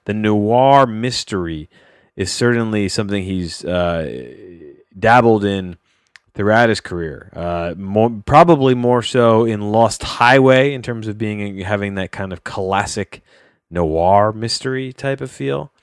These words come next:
Uh, but it's certainly present here. And I think, you know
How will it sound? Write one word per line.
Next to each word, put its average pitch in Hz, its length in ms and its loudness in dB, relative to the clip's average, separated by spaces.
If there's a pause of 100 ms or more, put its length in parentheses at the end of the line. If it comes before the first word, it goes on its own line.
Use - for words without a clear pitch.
(840)
Uh, 101 220 4
but 113 160 0
it's 117 120 -12
certainly 139 360 -2
present 110 480 -4
here. 107 320 -4 (1040)
And 104 260 -4
I 107 60 0
think, 165 320 -6 (560)
you 135 80 -4
know 113 320 2